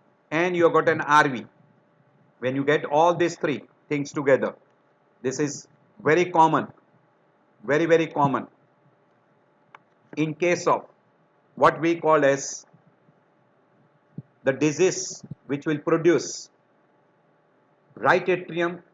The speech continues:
right ventricle, and pulmonary artery will be markedly dilated, particularly in a pulmonary valvular heart disease. Pulmonary valvular heart disease.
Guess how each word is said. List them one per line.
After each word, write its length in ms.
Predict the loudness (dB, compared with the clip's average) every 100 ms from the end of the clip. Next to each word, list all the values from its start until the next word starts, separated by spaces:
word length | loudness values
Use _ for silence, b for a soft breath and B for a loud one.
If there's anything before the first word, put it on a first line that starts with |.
| _ -16
right 340 | 0 0 2
ventricle, 640 | 0 0 -2 -4 -2 -2 -4 -14 _ _ _ _ -4
and 300 | -2 -2 -6 -16 _ _ _ _ _ _ 2
pulmonary 520 | 2 2 0 2 2
artery 320 | 2 0 -4
will 160 | -4 -2
be 120 | -2
markedly 520 | -2 -2 -2 -2 0
dilated, 480 | 0 0 -2 -6 -16 _ _ _ _ _ _ _ _ _ _ _ _
particularly 540 | -2 0 0 2 2
in 100 | 0
a 60 | -2
pulmonary 640 | 0 0 0 0 -2 -4 -10 _ _ _ _ 2
valvular 480 | 2 4 2 2
heart 200 | 2 0
disease. 560 | -2 -6 -10 -14 -14 -18 _ _ _ _ _ _ _ _ _ _ _ _ _ _ _ _ _ _ _
Pulmonary 440 | 0 0 0 -2 0
valvular 420 | 2 2 2 2
heart 220 | 2 -2
disease. 500 | -6 -10 -14 -18 -18